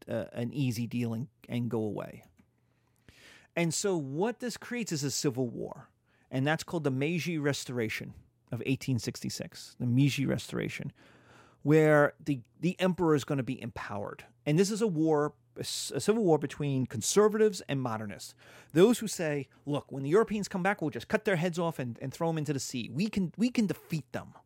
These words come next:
We don't have to change," which is the Tokugawa family, which makes complete sense, right? They are going to lose if we change.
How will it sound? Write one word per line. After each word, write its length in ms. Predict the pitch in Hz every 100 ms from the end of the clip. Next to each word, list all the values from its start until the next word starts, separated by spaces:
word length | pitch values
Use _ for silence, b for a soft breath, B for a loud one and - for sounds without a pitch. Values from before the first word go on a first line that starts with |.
| _ _ b b
We 100 | 185
don't 180 | 226 160
have 240 | 180 156
to 60 | -
change," 540 | - 143 110 - - - b b b b
which 180 | 135 147
is 220 | 123 - -
the 120 | 139
Tokugawa 600 | - 127 165 254 269 165
family, 340 | - 123 104 98
which 220 | 151 -
makes 260 | 160 220
complete 440 | - 226 196 220 202
sense, 340 | 302 262 -
right? 140 | 160 170 b b -
They 180 | 208
are 120 | 240 214
going 220 | 175 180
to 80 | 170
lose 800 | 135 180 180 123 104 - - - _ _ _ _ _ -
if 240 | 170 -
we 100 | 139
change. 600 | 127 - 107 71 - -